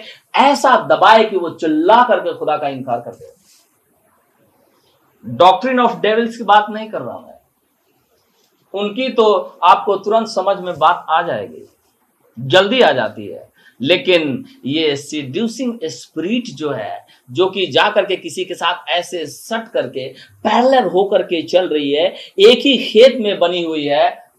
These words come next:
उसको पहचानना अति आवश्यक है। खुदा का कलाम कहता है, आत्मा बड़े स्पष्ट शब्दों में कहता है कि, अ, ये स्पिरिट हावी होगी।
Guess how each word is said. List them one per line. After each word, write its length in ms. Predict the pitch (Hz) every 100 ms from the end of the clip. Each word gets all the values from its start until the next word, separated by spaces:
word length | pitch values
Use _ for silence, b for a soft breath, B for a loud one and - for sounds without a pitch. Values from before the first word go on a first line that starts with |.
| -
उसको 460 | 220 220 - 220 208
पहचानना 1080 | 180 160 151 165 156 160 151 143 143 139 135
अति 600 | 135 135 143 139 135 -
आवश्यक 840 | 120 117 117 120 120 - 131 120 - 139 226 285 _ _ - _
है। 360 | - 151 - _ -
खुदा 200 | 139 151
का 140 | 147
कलाम 300 | 139 135 143
कहता 300 | 143 135 135
है, 200 | 131 127 b b b _ _ 123
आत्मा 480 | 143 160 147 143
बड़े 480 | 127 107 143 160 156 135
स्पष्ट 680 | - - - 180 185 -
शब्दों 540 | 151 - 147 135 139 156
में 160 | 143
कहता 260 | 120 98 -
है 180 | - _ _ _ _ _ _ _ _ _ _ -
कि, 500 | 147 143 127 110 - b b 113
अ, 60 | 123 113
ये 420 | 107 147 175 165
स्पिरिट 880 | 139 131 - 139 139 131 135 131 131 _ _
हावी 760 | - 113 113 117 120 117 120 - _
होगी। 340 | 113 143 107